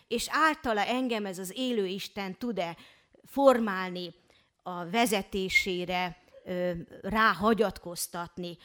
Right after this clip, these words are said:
Nekem szól-e az ige? Annak is tanúi vaj-, voltam, amikor az egyik ifjúsági órára bejött egy fiatal ember, és mondta, hogy „Karcsi bácsi, Karcsi bácsi,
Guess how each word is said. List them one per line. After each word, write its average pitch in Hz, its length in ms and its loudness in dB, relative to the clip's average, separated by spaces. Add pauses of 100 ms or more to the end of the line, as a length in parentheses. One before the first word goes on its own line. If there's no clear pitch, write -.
(200)
Nekem 311 460 0
szól-e 208 440 -2
az 170 180 -6
ige? 170 480 -10 (800)
Annak 320 400 4
is 214 220 -8
tanúi 240 420 2
vaj-, 202 300 -2
voltam, 233 460 -2
amikor 214 360 -4
az 214 140 -2
egyik 214 280 -2
ifjúsági 202 600 -4
órára 214 560 2
bejött 202 480 0
egy 180 160 -8
fiatal 196 600 -4
ember, 214 380 -2
és 185 160 -8
mondta, 240 300 -2
hogy 196 120 -8
„Karcsi - 320 -6
bácsi, 226 260 -10
Karcsi 226 240 -2
bácsi, 202 280 -4